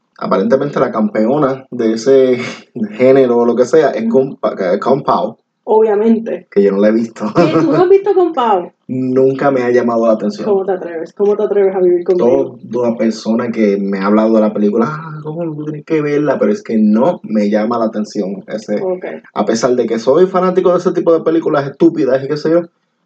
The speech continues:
Speaker 1: esa como tal, nunca, eh, vi los cortos, cuando, ¿sabes? Cuando iba a salir,
Speaker 2: Ujú.
Speaker 1: he visto escenas,
Speaker 2: ¿Quiénes
Speaker 1: no me da
Speaker 2: dijeron
Speaker 1: un
Speaker 2: Kung Pao?
Speaker 1: chispo de Valeria, ah, Julius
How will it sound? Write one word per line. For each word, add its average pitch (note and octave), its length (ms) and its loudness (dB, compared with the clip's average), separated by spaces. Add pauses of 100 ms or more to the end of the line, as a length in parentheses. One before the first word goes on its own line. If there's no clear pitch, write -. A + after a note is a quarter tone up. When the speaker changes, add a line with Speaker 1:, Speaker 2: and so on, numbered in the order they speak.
(180)
Speaker 1:
esa D#3 360 0
como D#3+ 220 2
tal, F#3+ 300 0
nunca, C3+ 640 -2
eh, B2 140 0
vi B2 140 4
los F3+ 200 0
cortos, C#3+ 920 2 (300)
cuando, A#2 240 -4
¿sabes? C3+ 160 2
Cuando B2+ 120 -2
iba A#2 80 0
a - 40 -8
salir, A#2+ 520 2
Speaker 2:
Ujú. F#3+ 320 -2 (200)
Speaker 1:
he A#2 100 0
visto B2+ 240 0
escenas, A#2+ 600 0 (340)
Speaker 2:
¿Quiénes B3 240 2
Speaker 1:
no C4 60 2
me - 20 2
da C4 80 6
Speaker 2:
dijeron A#3+ 160 0
Speaker 1:
un A#3 60 -2
Speaker 2:
Kung A3 180 -2
Pao? G3 100 -2
Speaker 1:
chispo G#2+ 280 -2
de G2+ 120 -4 (200)
Valeria, G3+ 920 2 (260)
ah, G#2+ 300 0
Julius F3+ 680 2